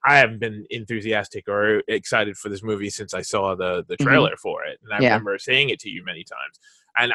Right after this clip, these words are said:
Speaker 1: I went to the, see the film grudgingly so that we could review it. I, I, I will admit that. Having that said, I was watching and I'm like,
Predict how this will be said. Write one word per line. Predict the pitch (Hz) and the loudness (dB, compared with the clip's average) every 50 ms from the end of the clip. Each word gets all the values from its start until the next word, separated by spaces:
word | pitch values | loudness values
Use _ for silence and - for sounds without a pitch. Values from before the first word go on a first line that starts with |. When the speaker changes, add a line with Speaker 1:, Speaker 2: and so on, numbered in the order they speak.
| 104 | 2
Speaker 1:
I | 120 127 | 2 2
went | 131 135 135 131 135 123 | 2 4 2 0 0 0
to | 123 123 | -4 -6
the, | 117 110 | -6 -6
see | - - 131 123 | -2 -2 -2 0
the | 117 120 113 - | 0 -4 -6 -4
film | - - 120 110 110 110 | 2 4 4 4 2 0
grudgingly | 110 113 101 107 101 104 101 107 104 104 | 0 2 2 2 0 -2 -6 -4 -4 -4
so | 104 - 120 107 | -2 -2 -2 -2
that | 104 98 | -2 -2
we | 101 98 | -4 -8
could | - 107 92 98 | -8 -10 -10 -10
review | 101 92 107 127 147 165 143 | -12 -4 2 6 8 8 8
it. | 107 85 - - _ _ - | 8 6 0 -6 _ _ -2
I, | 104 107 104 104 - | -2 -2 0 0 0
I, | 110 107 98 82 95 101 | -2 -2 -2 -2 -2 -2
I | 104 | 0
will | 101 107 110 | 2 4 4
admit | 110 101 110 113 113 - _ | 4 4 2 -2 -4 -2 _
that. | 104 98 85 - _ - - - - _ _ _ _ - 120 117 | -2 -2 -2 -4 _ -20 -20 -20 -20 _ _ _ _ -18 -10 -4
Having | 120 120 143 135 127 135 131 131 | 4 8 8 8 8 8 4 6
that | 131 131 123 - | 4 4 4 4
said, | - 156 165 180 160 123 104 - - - 104 | 4 6 8 8 8 6 4 -4 -4 0 0
I | 113 | 0
was | 117 117 107 | 0 -2 -2
watching | 113 113 117 123 135 139 - - 123 | 2 6 8 8 8 6 4 0 0
and | 110 104 | 0 0
I'm | 101 101 | -2 -2
like, | 101 104 104 101 92 - | -2 -2 -2 -4 -6 -10